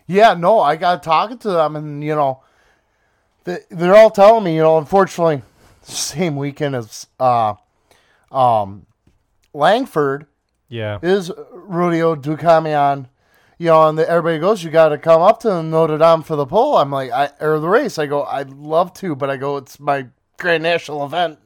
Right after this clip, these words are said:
Speaker 1: for
Speaker 2: Yeah.
Speaker 1: the year. I can't." But, you know, they go, "No, we need, we want you up here." I go, I go, "Well, I'll be honest. There's been a, so to speak, rumor put out there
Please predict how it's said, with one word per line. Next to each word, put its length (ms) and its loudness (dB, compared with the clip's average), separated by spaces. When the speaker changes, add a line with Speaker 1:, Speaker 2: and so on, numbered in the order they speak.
Speaker 1:
for 120 -10
Speaker 2:
Yeah. 200 -2
Speaker 1:
the 60 -8
year. 40 -10
I 80 -12
can't." 460 -12
But, 200 0
you 80 -2
know, 140 2
they 120 0
go, 120 2
"No, 200 2
we 160 -4
need, 280 -10
we 120 -6
want 300 -2
you 100 -6
up 160 2
here." 220 -4
I 140 0
go, 260 -6
I 140 0
go, 180 2
"Well, 300 2
I'll 160 0
be 180 -4
honest. 340 -2
There's 200 -10
been 260 -4
a, 400 -8
so 200 -2
to 80 -8
speak, 280 -10
rumor 440 -2
put 240 -4
out 260 2
there 300 -4